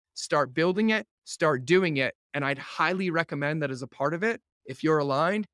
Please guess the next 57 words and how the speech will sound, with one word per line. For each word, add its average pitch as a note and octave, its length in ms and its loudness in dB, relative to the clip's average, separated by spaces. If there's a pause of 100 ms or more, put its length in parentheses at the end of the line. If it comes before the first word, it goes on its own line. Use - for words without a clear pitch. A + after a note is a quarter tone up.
(180)
you D3+ 220 -4
add D3+ 220 0
this D#3+ 160 -4
podcast C#3 600 -4
to C3 100 -10
your B2+ 120 -4
arsenal. A#2+ 440 -8 (260)
So D3 160 -4
thank E3+ 380 -4
you. A#3+ 240 -2 (280)
I D3 100 -2
love D3 280 0
you. A3 240 0 (200)
If D#3+ 140 -8
you F3 120 0
have C#3+ 160 0
not, F3 340 2 (280)
please B3 280 0
do D#3+ 160 2
me D3+ 80 0
the C#3 100 -2
favor D3 440 0 (220)
and D#3 160 0
leave F3 200 0
me E3+ 140 0
a D#3 80 0
review. D3+ 420 0
If D#3 160 -8
you're D#3+ 80 2
listening G#3 300 0
to G#3 60 0
this F#3+ 120 -6
on E3 100 -2
Spotify, F3 840 -2
it D#3 60 -2
would D3+ 120 -6
mean D#3 200 -2
the C#3 80 -2
world D3 420 -2
to D3 100 -6
me B2 220 -2
because C3+ 280 -4
they C3 100 -4
just D3 260 -4
opened C#3 280 -4
reviews C#3 500 0
and D#3+ 100 -4
I G3 60 0
don't G3 160 -4
have F#3+ 200 0
many F#3 200 0
reviews F#3 380 -2
there. C3 140 0
I A#2 60 -6
think D#3 220 -8
there's E3 160 -4
two. F#3+ 340 0